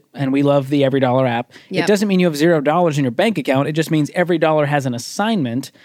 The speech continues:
Speaker 1: And with your bank account, you should have a buffer of a few hundred bucks maybe in there.
Speaker 2: Yes, for sure, for sure. Yep. So historically, overdraft fees,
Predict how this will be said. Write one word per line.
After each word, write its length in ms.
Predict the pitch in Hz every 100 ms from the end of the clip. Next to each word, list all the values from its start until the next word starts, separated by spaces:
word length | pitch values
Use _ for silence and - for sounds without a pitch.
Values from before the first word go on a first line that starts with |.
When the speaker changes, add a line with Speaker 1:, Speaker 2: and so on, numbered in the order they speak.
| - _ -
Speaker 1:
And 360 | 151 147 139
with 200 | 160 214 208
your 220 | 220 202
bank 260 | 190 226
account, 340 | - 143 143 -
you 160 | - 202
should 120 | 214
have 140 | 285 214
a 140 | 139
buffer 400 | 127 127 123 123
of 80 | 127
a 60 | 135
few 180 | 156
hundred 220 | 139 139 113
bucks 260 | 110 -
maybe 340 | 110 98 - _
in 140 | 160 143
there. 100 | 302
Speaker 2:
Yes, 200 | - -
for 160 | - 202
sure, 260 | - 123 -
for 160 | - 185
sure. 240 | - 127
Yep. 360 | 165 196 - -
So 160 | 233
historically, 720 | 233 208 - 254 254 - 208 208
overdraft 460 | 185 202 202 196 -
fees, 540 | 220 202 196 196 -